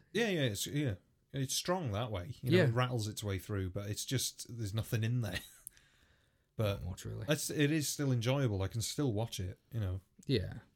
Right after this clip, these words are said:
Speaker 1: It's
Speaker 2: I,
Speaker 1: good.
Speaker 2: yeah.
Speaker 1: And um, but yeah, thanks for that bit of feedback. I'm also eternally grateful to Mister Day for helping me out on my target book journey.
Speaker 2: Oh.
Speaker 1: As listeners may or may not be aware,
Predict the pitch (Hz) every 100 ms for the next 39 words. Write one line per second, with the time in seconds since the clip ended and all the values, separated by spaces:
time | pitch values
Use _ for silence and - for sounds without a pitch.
0 | _ - 127 110 101 143 98 92 90 _
1 | _ _ _ - 120 117 120 127 127 131
2 | - 120 135 175 - 190 - 120 104 107
3 | - 113 147 - 127 139 156 160 123 107
4 | - 135 120 110 98 117 120 107 - 104
5 | 98 120 107 92 101 - _ _ _ 101
6 | 107 104 113 98 101 104 95 95 92 -
7 | 107 104 - 98 - - _ _ - 113
8 | 101 95 123 120 101 95 170 - _ _
9 | 101 92 101 - 101 98 95 90 90 87
10 | 85 92 87 110 107 -